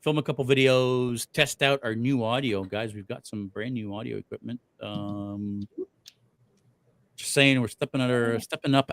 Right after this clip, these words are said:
Speaker 1: our podcast game for this year. Um, so we've got some audio upgrades, some camera u-,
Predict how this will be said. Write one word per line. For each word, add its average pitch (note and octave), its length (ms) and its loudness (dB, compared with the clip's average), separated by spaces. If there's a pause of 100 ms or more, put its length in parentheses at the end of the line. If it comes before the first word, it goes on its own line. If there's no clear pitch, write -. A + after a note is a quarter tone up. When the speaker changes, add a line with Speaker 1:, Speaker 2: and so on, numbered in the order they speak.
Speaker 1:
our B2 640 6 (100)
podcast C3 540 6
game A#2 240 2
for - 120 -12
this A2 260 -6
year. F#2+ 220 -6 (560)
Um, G#2 640 2
so G#2 160 -2
we've G2+ 200 -2
got C#3+ 200 6
some B2+ 220 2
audio B2+ 460 8
upgrades, A#2+ 440 4
some A2 220 0
camera D#3 680 10
u-, C#3+ 80 8